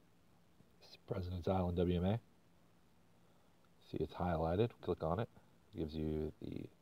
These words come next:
size. You can hunt on it, yes or no. Again, you can use any of the features here you want. You can add different overlays. Uh, you can zoom in to get an idea of what the terrain is like.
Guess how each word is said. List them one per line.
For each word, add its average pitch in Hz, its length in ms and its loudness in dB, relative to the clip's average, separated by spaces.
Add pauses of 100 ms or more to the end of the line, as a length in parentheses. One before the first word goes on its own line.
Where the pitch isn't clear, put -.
(120)
size. 82 480 2 (720)
You - 80 -10
can - 160 -12
hunt 78 160 -4
on 78 140 -4
it, 78 160 -6
yes 76 200 -2
or 78 80 -4
no. 71 280 -2 (2250)
Again, 80 260 0
you 80 80 -2
can 82 100 -8
use 82 160 -2
any 82 160 2
of 80 60 2
the 78 80 0
features 78 320 -4
here 76 120 0
you 76 140 0
want. 85 220 0
You 67 60 -6
can 80 140 -2
add 71 280 -2 (440)
different 82 300 -2 (460)
overlays. 82 600 8 (840)
Uh, - 140 -12
you - 140 -8
can 78 160 -10
zoom 80 300 2
in 80 320 2
to - 160 -4
get 90 160 -2
an 80 180 -6
idea 80 260 2
of 82 100 -2 (100)
what - 180 6
the 78 80 0
terrain 80 380 -4
is 78 180 -8
like. 76 280 0